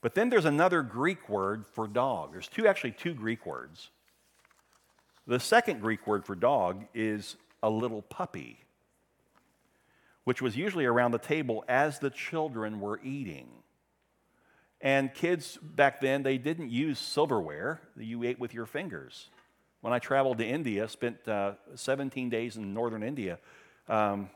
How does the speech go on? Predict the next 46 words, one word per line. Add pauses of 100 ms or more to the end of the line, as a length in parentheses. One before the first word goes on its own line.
(100)
man,
I
got
really
good
at
it.
You
know,
you,
you
ball
up
your
dal
and
your
rice, (480)
and
then
you,
you,
you
ball
it
up,
and
then
you, (380)
you
take,
you
p-, (160)
put
a
little
bit
on
your
finger,
and
you
put
your
thumb
behind,